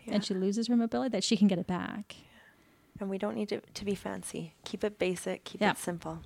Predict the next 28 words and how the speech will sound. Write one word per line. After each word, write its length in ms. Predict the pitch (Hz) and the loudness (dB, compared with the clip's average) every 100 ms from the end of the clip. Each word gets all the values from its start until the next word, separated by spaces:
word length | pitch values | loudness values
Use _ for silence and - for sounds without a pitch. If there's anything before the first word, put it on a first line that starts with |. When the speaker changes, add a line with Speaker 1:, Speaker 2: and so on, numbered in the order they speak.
| - - - | -16 -20 -4
Speaker 1:
It 80 | 202 | 2
Speaker 2:
Yeah. 60 | |
Speaker 1:
doesn't, 400 | 196 190 202 - | 4 4 -2 2
they 140 | 202 196 | 4 4
don't 280 | 208 202 | 4 0
do 160 | - 202 | -4 -4
fancy 500 | - 185 202 - 196 - | -2 -4 -4 -6 -10 -8
physio 520 | - 185 185 180 175 | -8 -4 -4 -4 -6
in 120 | 190 180 | -6 -4
the 80 | |
hospital, 560 | 175 175 - 190 185 170 - | -4 -8 -6 -4 -4 -6 -4
but 160 | 202 196 | -2 0
they 140 | 190 | -2
do 380 | 180 190 196 190 - | -2 -2 -4 -8 -8
necessary 720 | 185 170 - 185 - - - | -2 -2 -4 -6 -4 -2 -2
and 100 | 190 | -4
what 140 | - - | -8 -10
they 120 | - - | -8 -6
need. 280 | 185 196 - _ | -6 -8 -12 _
And 120 | 214 | -4
Speaker 2:
Yeah. 100 | 214 | -2
Speaker 1:
she 60 | 202 | -2
got 180 | - - | -4 -6
out 200 | - - | -8 -8
there 200 | 196 170 _ | -8 -8 _
'cause 360 | - - - _ _ _ _ | -18 -18 -20 _ _ _ _
she 140 | - 180 | -8 -6
moved. 360 | 180 180 - | -4 -6 -8